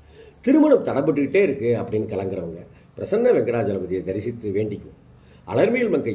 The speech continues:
தாயாரை தரிசித்து வேண்டிக்கிட்டா திருமண தடைகள் நீக்கிடும். கல்யாண வரன் தகைந்துவிடும். விரைவில்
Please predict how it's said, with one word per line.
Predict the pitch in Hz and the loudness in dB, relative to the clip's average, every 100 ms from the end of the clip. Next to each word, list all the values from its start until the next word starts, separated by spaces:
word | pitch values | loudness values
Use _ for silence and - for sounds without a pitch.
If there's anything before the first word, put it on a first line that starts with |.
| - | -6
தாயாரை | 107 120 113 101 | -2 0 0 -2
தரிசித்து | 98 92 135 92 | -6 -8 -8 -4
வேண்டிக்கிட்டா | 95 90 85 92 - - | -6 -6 -14 -16 -18 -8
திருமண | - 208 208 117 | -4 0 0 -2
தடைகள் | 101 87 104 90 - - | -6 -8 -8 -10 -14 -20
நீக்கிடும். | 90 - 85 - _ _ - - | -20 -18 -20 -20 _ _ -18 -4
கல்யாண | 131 185 190 160 180 - 101 | 2 4 4 4 2 0 -4
வரன் | 110 135 135 - - - | -2 -2 -2 -8 -20 -12
தகைந்துவிடும். | 92 107 101 95 78 - _ _ _ - | -4 -4 -4 -8 -12 -20 _ _ _ -8
விரைவில் | 107 139 147 208 | 0 2 4 2